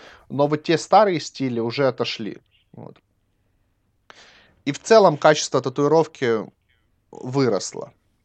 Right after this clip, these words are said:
И что немало, что круто, в Украине очень много крутых мастеров. Причём кон-, ну,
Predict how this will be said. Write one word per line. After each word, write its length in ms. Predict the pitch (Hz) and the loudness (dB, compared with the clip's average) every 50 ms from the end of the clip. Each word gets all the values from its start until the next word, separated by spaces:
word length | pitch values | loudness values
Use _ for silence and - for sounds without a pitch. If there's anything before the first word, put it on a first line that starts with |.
| _ _ - | _ _ -8
И 340 | 131 139 147 151 147 135 131 | -6 -4 -4 -2 -2 -2 -4
что 280 | - - - - 160 | -4 -6 -4 -2 -2
немало, 520 | 151 147 151 151 147 147 143 139 123 127 139 | -2 -2 0 0 2 2 2 0 0 -4 -8
что 180 | - - 151 | -6 -6 -6
круто, 720 | - - 156 160 196 214 - - 139 120 110 104 101 - - - - - - - _ - - | -4 -4 -4 -4 -4 -4 -2 0 0 0 0 0 -2 -6 -8 -12 -16 -18 -20 -20 _ -20 -20
в 440 | - - - - - - - 135 139 | -20 -20 -20 -20 -20 -16 -14 -14 -14
Украине 380 | 127 - 151 160 180 165 151 - | -10 -6 -4 -4 -4 -4 -4 -4
очень 380 | - 139 135 127 - - 117 | -2 -2 -2 -2 -4 -8 -10
много 280 | 113 113 120 123 120 110 | -6 -4 -4 -4 -4 -6
крутых 380 | - - 113 - - 113 - - | -8 -10 -14 -12 -12 -12 -12 -12
мастеров. 460 | 104 98 - - 98 95 92 85 76 _ _ _ _ _ _ _ _ _ _ _ _ _ _ _ _ | -16 -14 -12 -8 -8 -8 -8 -8 -14 _ _ _ _ _ _ _ _ _ _ _ _ _ _ _ _
Причём 400 | - 135 131 - - 175 165 160 | -6 -4 -2 2 2 2 2 0
кон-, 320 | - - - 151 147 143 - - | -4 -6 -6 -6 -6 -6 -8 -8
ну, 380 | 147 156 165 170 135 - - | -6 -2 -2 -2 -2 -4 -8